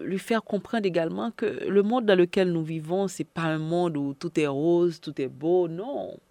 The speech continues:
Et que mamie essaie de faire un travail, certes, euh, un peu difficile, surtout pour lui, parce que je suis obligée d'être à des milliers de kilomètres, mais c'est un travail aussi. Et en même temps,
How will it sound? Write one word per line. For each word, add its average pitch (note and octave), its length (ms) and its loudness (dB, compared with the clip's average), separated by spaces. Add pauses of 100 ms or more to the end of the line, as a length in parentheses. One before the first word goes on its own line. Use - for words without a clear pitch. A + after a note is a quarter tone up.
(320)
Et D#3 100 -8
que D3 340 -4
mamie E3+ 360 0
essaie F3+ 240 4
de D#3+ 100 0
faire E3 200 0
un D#3 80 -4
travail, F3+ 720 2
certes, E3+ 480 -2
euh, - 380 0 (440)
un C#3+ 120 -10
peu D#3 200 -8
difficile, C#3+ 520 -10
surtout C#3+ 400 -4
pour C3+ 200 -6
lui, F#3+ 260 0
parce C#3+ 200 -6
que C#3 120 -8
je C#3 100 -8
suis D3+ 520 -8
obligée C#3+ 460 -6
d'être - 300 -8
à - 60 -4
des C3+ 140 -6
milliers C#3+ 260 -2
de C3 100 -4
kilomètres, C#3+ 500 -2
mais F3 200 2 (840)
c'est - 160 -6
un D3 100 -8
travail F#3+ 500 -4
aussi. - 380 -12 (880)
Et D3+ 220 4
en D#3+ 100 -2
même D3 280 -2
temps, A3+ 560 2